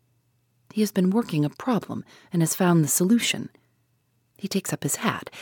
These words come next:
and hurries out of the house, but as soon as he is out of doors, he slackens his step and resumes his usual lounging gait. He crosses the Place de la Concorde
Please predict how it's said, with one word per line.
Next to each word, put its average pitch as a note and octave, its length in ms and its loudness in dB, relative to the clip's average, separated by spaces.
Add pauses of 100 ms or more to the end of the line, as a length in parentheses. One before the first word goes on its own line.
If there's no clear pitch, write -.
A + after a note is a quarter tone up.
and E3 120 4
hurries F3+ 320 6
out D3 120 4
of C3+ 100 -8
the D3 80 -2
house, E3 420 0 (680)
but A3+ 160 4
as A#3+ 100 6
soon F4 240 4
as F4 120 0
he A3 100 0
is F#3+ 100 0
out E3+ 140 2
of D#3 140 -6
doors, E3+ 400 4 (280)
he - 140 -4
slackens A#3+ 640 2
his E3+ 140 -2
step - 500 -4 (340)
and F3+ 200 4
resumes F#3+ 460 6
his D#3+ 180 2
usual F3 480 2 (200)
lounging D3+ 640 4
gait. - 460 -4 (1200)
He G#3+ 120 -4
crosses C#4+ 540 4 (220)
the - 100 0
Place F#3+ 360 4
de D#3+ 100 0
la C#3+ 140 2
Concorde - 720 2